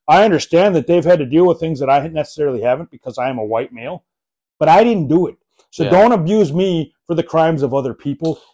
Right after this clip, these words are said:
Speaker 1: or people in the past especially.
Speaker 2: And that's, and that's where I think it's just such a hard line to walk.
Speaker 1: Right.
Speaker 2: Because you, you, like, you can, you can say, like, "Okay, I am who I am.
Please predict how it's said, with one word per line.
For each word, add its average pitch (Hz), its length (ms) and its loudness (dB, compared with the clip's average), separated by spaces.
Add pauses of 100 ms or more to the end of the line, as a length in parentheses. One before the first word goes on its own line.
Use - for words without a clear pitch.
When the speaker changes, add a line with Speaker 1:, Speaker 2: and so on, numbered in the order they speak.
Speaker 1:
or 160 140 4
people 196 320 -4
in 160 60 -2
the 135 80 -8
past - 460 -6
especially. 110 760 -12
Speaker 2:
And 180 180 -6
that's, 240 380 -6
and 156 140 -2
that's 170 220 -2
where 208 140 -2
I 156 60 -2
think 156 240 -8
it's 127 140 -14
just - 240 -12
such - 240 -6
a 95 100 -6
hard 139 420 -8
line 110 480 -8
to 113 80 -8
walk. 113 560 -6
Speaker 1:
Right. 113 280 -2 (340)
Speaker 2:
Because 156 300 -4
you, 175 200 -8
you, 143 260 -12
like, 139 240 -6
you 143 100 -12
can, 127 320 -12
you 135 140 -16
can 127 140 -10
say, 180 260 -4
like, 113 340 -6 (440)
"Okay, 120 480 -4 (540)
I 151 500 -2
am 131 360 -4
who 120 220 -6
I 175 160 2
am. 104 440 -6